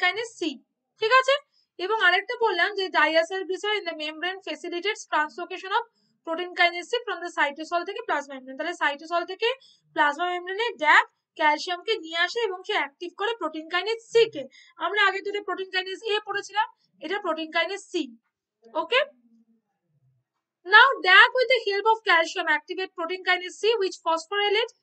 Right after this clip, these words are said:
inhibitory kappa, uh, আইকেকে alpha and proteasome dependent cleavage of এনএফ kappa beta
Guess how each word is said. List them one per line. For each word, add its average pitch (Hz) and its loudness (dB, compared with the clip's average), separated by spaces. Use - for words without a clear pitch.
inhibitory 466 4
kappa, 370 6
uh, 311 4
আইকেকে 427 2
alpha 311 2
and 453 4
proteasome 370 0
dependent 339 -6
cleavage 339 -6
of 403 -6
এনএফ 370 -8
kappa 339 0
beta 277 -12